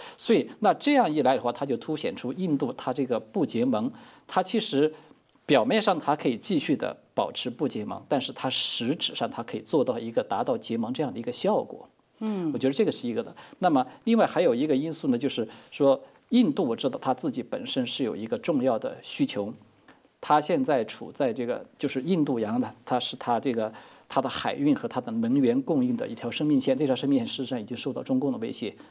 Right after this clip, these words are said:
Speaker 1: 所以为什么美国提出印太战略就是一个原因，这个是第一个。那么另外还有一个很重要的是，印度它本身，包括印度和这个东南亚的很多这个国家，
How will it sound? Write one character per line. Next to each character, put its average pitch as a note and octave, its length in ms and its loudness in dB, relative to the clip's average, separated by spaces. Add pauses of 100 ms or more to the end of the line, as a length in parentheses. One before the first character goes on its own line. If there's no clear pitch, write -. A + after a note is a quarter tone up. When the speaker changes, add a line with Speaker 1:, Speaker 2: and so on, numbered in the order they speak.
Speaker 1:
所 - 140 2
以 C#3+ 40 2
为 F3 60 4
什 C3+ 100 0
么 A#2+ 80 2
美 A2 120 -4
国 - 100 -2
提 - 120 -14
出 - 120 -4
印 C#3 220 0
太 A2+ 160 -4
战 A2+ 120 -4
略 G#2+ 80 -8
就 A2+ 140 -8
是 A#2+ 80 -8
一 A2+ 60 -4
个 A#2 80 -8
原 G#2 200 -8
因， A#2 140 -2 (680)
这 F3 120 2
个 D3+ 60 4
是 C#3+ 140 -2
第 B2+ 180 2
一 B2 60 0
个。 A#2+ 180 -2 (140)
那 D#3+ 100 2
么 D3+ 80 4
另 G3+ 180 2
外 D#3+ 80 4
还 C#3 180 0
有 A#2+ 40 0
一 G#2 100 -2
个 A#2 140 -2
很 - 180 -12
重 C#3 160 0
要 A2+ 60 -4
的 A2+ 100 -8
是， - 300 -6 (280)
印 G3 240 4
度 C3 180 0
它 C3+ 160 -2
本 - 240 -8
身， B2+ 280 -2 (1000)
包 D3 120 8
括 D3 160 4
印 D#3 160 2
度 B2 120 0
和 A2 100 -2
这 C3+ 100 2
个 B2 60 6
东 C#3 160 2
南 C3 100 0
亚 A#2+ 140 -2
的 - 80 -8
很 - 100 -10
多 G2+ 80 -10
这 B2 120 -6
个 - 100 -12
国 A2 140 -10
家， A2 200 -6